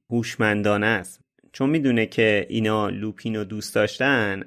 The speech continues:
اول شروع می‌کنه در مورد لوپین حرف می‌زنه. البته یه تیکه‌ای هم بهش میندازه که میگه که خب مثل این که پارسال با موجودات خطرناک حسابی آشنایی پیدا کردید. اینجا یه اشاره ریزی داره به اون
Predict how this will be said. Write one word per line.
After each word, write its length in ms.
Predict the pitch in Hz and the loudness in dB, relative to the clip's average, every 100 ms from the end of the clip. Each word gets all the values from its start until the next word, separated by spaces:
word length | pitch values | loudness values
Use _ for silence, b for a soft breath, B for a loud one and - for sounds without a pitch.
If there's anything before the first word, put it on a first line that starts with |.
| - | -4
اول 380 | 120 143 151 156 | -2 0 0 0
شروع 240 | 151 135 | 0 -2
می‌کنه 220 | 143 147 | 0 0
در 140 | 147 131 | 2 2
مورد 160 | 120 | 2
لوپین 400 | 143 127 117 131 | 0 -2 0 2
حرف 260 | 110 92 - | 2 0 -4
می‌زنه. 400 | 92 92 90 92 _ _ | -12 -10 -12 -18 _ _
البته 260 | - 107 139 | -4 -2 0
یه 80 | 139 | -2
تیکه‌ای 420 | 139 123 131 135 | -2 -4 0 2
هم 160 | 139 131 | 2 2
بهش 240 | 127 - | 0 0
میندازه 400 | 131 117 90 92 | 0 2 0 -4
که 240 | 90 98 | -4 -6
میگه 260 | 92 95 98 | -4 -4 -4
که 440 | 101 117 117 117 117 | -2 0 2 0 -4
خب 180 | 107 - _ - | -12 -14 _ -10
مثل 260 | 104 104 117 | -8 -6 -6
این 80 | |
که 180 | 113 120 | -2 -2
پارسال 520 | 117 107 98 - 110 | 0 -2 -2 0 -2
با 340 | 113 110 117 117 b b - | 0 0 0 -4 b b -4
موجودات 640 | 110 107 104 101 117 127 | -2 -2 -4 2 4 4
خطرناک 800 | 143 117 113 110 107 110 135 143 | 0 2 2 2 2 2 0 0
حسابی 360 | 117 - 110 139 | 0 0 0 2
آشنایی 440 | 120 - 110 123 | 0 0 0 0
پیدا 260 | 131 101 92 | 2 0 -2
کردید. 580 | 92 92 90 - _ _ _ - | -2 -4 -4 -14 _ _ _ -10
اینجا 340 | 104 101 117 | -4 0 0
یه 300 | 120 123 127 | 2 0 0
اشاره 480 | 110 - 110 104 123 | -2 -4 -4 0 -2
ریزی 380 | 120 127 117 123 | -2 -4 -4 -2
داره 300 | 123 120 123 | 0 2 2
به 80 | 110 | 0
اون 260 | 107 117 | -4 -8